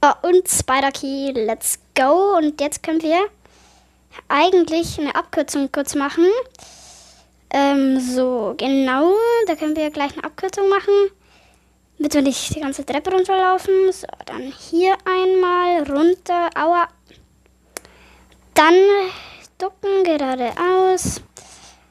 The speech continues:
Runterfallen. Und dann müssen wir das Ganze nochmal hier machen. Ich hoffe, es wird ein guter Try. Oh mein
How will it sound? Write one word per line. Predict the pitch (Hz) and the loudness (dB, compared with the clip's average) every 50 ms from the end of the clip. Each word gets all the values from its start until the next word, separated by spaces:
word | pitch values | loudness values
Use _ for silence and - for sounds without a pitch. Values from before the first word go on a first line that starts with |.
| _ _ - | _ _ -12
Runterfallen. | - - - 330 320 311 330 381 415 453 453 _ - - 403 415 403 - - - - 381 370 392 427 453 466 480 494 508 523 523 539 539 523 508 - - - - - _ _ _ _ _ - - - - - - - - - - _ _ _ _ _ - | -10 -6 -6 -2 0 2 4 4 4 2 0 _ -2 0 0 0 0 -2 -6 -8 -4 -2 0 0 0 0 0 0 0 -2 -2 -4 -4 -4 -6 -6 -10 -16 -20 -20 -20 _ _ _ _ _ -20 -20 -20 -20 -20 -20 -20 -20 -20 -20 _ _ _ _ _ -4
Und | - 349 359 370 370 370 _ _ - | 0 4 4 4 2 0 _ _ -4
dann | - 302 320 349 381 403 415 415 403 - - - | -2 0 2 2 2 4 4 2 0 -2 -4 -6
müssen | 349 339 339 359 | -6 -4 -4 -4
wir | 339 330 | -4 -4
das | 330 - | -4 -4
Ganze | - 320 320 330 - 320 | -4 -6 -6 -4 -4 -4
nochmal | 311 302 294 302 277 254 254 | -4 -4 -4 -4 -4 -4 -4
hier | 269 262 | -4 -6
machen. | 262 254 285 - - 311 339 415 440 - _ _ _ _ _ _ _ _ _ _ _ _ _ - | -6 -8 -8 -6 -2 0 0 0 -2 -4 _ _ _ _ _ _ _ _ _ _ _ _ _ -8
Ich | - 294 - - - - - | -8 -6 -6 -6 -8 -2 2
hoffe, | 320 349 415 - - - 403 415 370 - 381 | 4 4 4 2 0 -2 0 0 0 0 -2
es | 392 - - - - - - _ _ _ _ _ _ _ _ _ _ _ _ _ _ _ _ _ _ - | -2 -2 -4 -10 -12 -14 -18 _ _ _ _ _ _ _ _ _ _ _ _ _ _ _ _ _ _ -4
wird | 392 370 370 | -2 0 2
ein | 381 359 349 | 2 2 2
guter | - 359 359 - 320 285 | 0 -2 0 0 -2 -2
Try. | - - - 277 269 269 285 349 403 427 403 - _ _ _ _ _ _ _ - | -2 -4 -4 -4 -2 0 0 0 -2 -2 -4 -8 _ _ _ _ _ _ _ 2
Oh | 349 | 4
mein | 320 294 254 220 | 4 4 4 -2